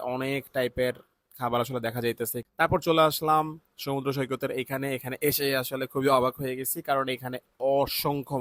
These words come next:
মানুষ। তো এখানে অনেক ঘোড়া দেখলাম, ঘোড়া দিয়ে ঘোরার উপায় আছে, ঘোড়ার গাড়িও আছে। এবং ঘোড়ার গাড়ি বা ঘোড়া দেখলে না আমার কাছে খুবই মায়া লাগে, কারণ এই ঘোড়াগুলা এতটা আসলে যত্ন পায় না যতটা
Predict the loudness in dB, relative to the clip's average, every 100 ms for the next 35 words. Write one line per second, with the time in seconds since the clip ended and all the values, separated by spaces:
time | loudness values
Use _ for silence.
0 | -2 -2 -8 -10 _ _ _ _ _ _
1 | 0 4 6 6 4 2 -2 2 2 2
2 | 0 2 4 4 2 0 -2 -4 -6 4
3 | 6 6 4 4 4 4 4 0 -2 2
4 | 2 0 -2 -10 -6 -4 -2 -2 0 2
5 | 2 2 -2 -10 _ -20 -8 -4 -2 -2
6 | 2 4 6 4 4 2 2 0 -2 -2
7 | -2 -2 -2 -2 -6 -6 -4 -4 -6 -10
8 | -14 -8 -6 -4 -2 -2 -2 -4 -8 -12
9 | -12 -12 -12 -10 -6 -4 -2 0 0 -4
10 | -4 -2 2 4 4 0 -4 -4 -4 -6
11 | -4 -4 -4 -10 -12 _ _ _ -8 -6
12 | -4